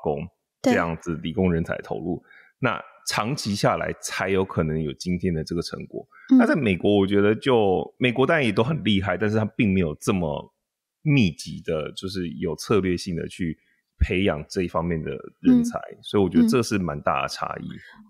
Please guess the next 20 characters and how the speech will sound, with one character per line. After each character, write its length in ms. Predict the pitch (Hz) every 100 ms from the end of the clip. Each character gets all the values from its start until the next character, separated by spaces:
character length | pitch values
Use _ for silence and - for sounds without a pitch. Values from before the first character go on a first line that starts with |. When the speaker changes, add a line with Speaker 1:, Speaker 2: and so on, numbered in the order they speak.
| -
Speaker 2:
我 120 | 262
觉 100 | 277
得 100 | 330
Jerry 460 | - 311 311 294 233
讲 240 | 190 165
到 200 | 208 208
一 60 | 190
个 100 | 196
很 160 | 185
重 220 | - 185
要 160 | 180 165
的 100 | -
一 140 | 175
点， 240 | 170 - 175
我 100 | 202
觉 160 | 226
得 140 | 233 277
这 220 | - 320
一 80 | 277
次 400 | - - 285